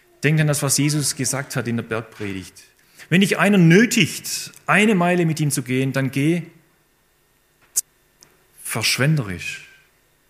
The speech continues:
Ich kann auch mehr tun als, als nur das, was in meinem Pflichtenheft steht. Oder wenn dir eine, einer eine Jacke nimmt, dann gib ihm zwei.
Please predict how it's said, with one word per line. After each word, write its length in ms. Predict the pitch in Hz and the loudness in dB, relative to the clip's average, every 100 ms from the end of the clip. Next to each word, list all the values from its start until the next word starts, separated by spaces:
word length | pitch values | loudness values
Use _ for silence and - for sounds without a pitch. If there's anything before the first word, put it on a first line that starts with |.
| _ _ _ _ | _ _ _ _
Ich 120 | 190 | -6
kann 160 | - 233 | -2 0
auch 140 | 220 | 2
mehr 240 | 190 220 262 | 4 2 2
tun 240 | 220 196 | 2 2
als, 240 | 175 - - - | 2 -2 -6 -6
als 260 | 160 165 175 | -2 0 0
nur 140 | 180 | 0
das, 200 | 170 - | 0 -4
was 140 | 160 | -6
in 140 | 175 160 | -6 -6
meinem 320 | 147 147 135 - - - | -4 -4 -4 -10 -16 -4
Pflichtenheft 720 | 185 175 - 139 127 - - | 0 0 0 0 -2 -6 -6
steht. 500 | - 117 101 87 - - - _ _ _ _ _ _ _ _ _ _ _ _ _ _ _ - | -6 -4 -6 -8 -14 -16 -20 _ _ _ _ _ _ _ _ _ _ _ _ _ _ _ -10
Oder 100 | 110 | -4
wenn 120 | 123 | -2
dir 180 | 123 - | -2 -2
eine, 360 | 123 127 131 131 - _ | -2 0 -2 -4 -14 _
einer 300 | 120 127 120 | 0 0 0
eine 180 | 123 120 | 0 0
Jacke 300 | 120 - 131 | 0 -2 -4
nimmt, 360 | 120 117 - | -2 -4 -6
dann 280 | 113 113 117 - | -8 -6 -8 -12
gib 160 | 120 | -10
ihm 260 | 120 113 107 - | -4 -4 -6 -4
zwei. 560 | - - 98 98 95 | -4 -4 -6 -8 -10